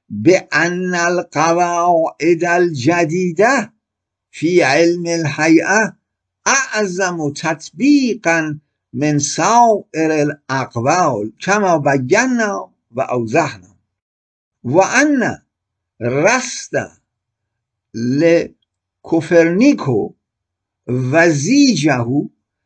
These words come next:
أتقن في الأعمال والتدقيق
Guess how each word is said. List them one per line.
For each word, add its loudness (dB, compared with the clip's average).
أتقن -4
في 0
الأعمال -2
والتدقيق -2